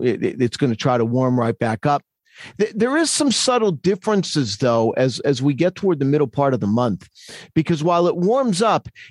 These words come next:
you, you, you get these intrusions of colder air at times in there, you know,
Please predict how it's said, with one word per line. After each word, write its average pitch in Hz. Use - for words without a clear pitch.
you, 170
you, 180
you 170
get 202
these 196
intrusions 165
of 135
colder 160
air 160
at 127
times 120
in 143
there, 127
you 147
know, 117